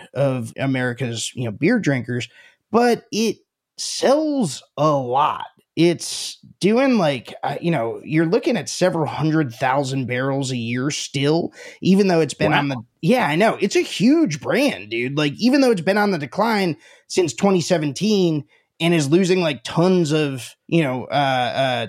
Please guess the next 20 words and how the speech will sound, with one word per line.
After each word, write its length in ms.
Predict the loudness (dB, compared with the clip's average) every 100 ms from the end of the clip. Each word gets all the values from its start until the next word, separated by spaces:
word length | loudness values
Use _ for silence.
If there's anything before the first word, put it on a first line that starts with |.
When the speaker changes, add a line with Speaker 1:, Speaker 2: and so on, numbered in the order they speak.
| -2
Speaker 1:
tons 260 | 0 0
of 80 | 0
traction 360 | -2 -2 -2 -4
in 60 | -2
the 40 |
marketplace, 580 | 0 0 0 0 0 -4 -10
its 180 | -10
<laughs> 20 | -8
sales 480 | -4 0 2 2
are, 220 | -2 -4 -8 -16 _ -4
are 160 | -2 0
not 340 | 2 0 0
great. 400 | -2 0 -2 -2
Um, 580 | -2 2 2 0 -2 -6 2
Brewbound, 580 | 4 4 2 0 -2
our 100 | -4
pals 340 | -2 0 2 0
at 120 | -4
Brewbound 540 | 0 0 2 0 -2
reported, 640 | -6 -2 0 2 0 -2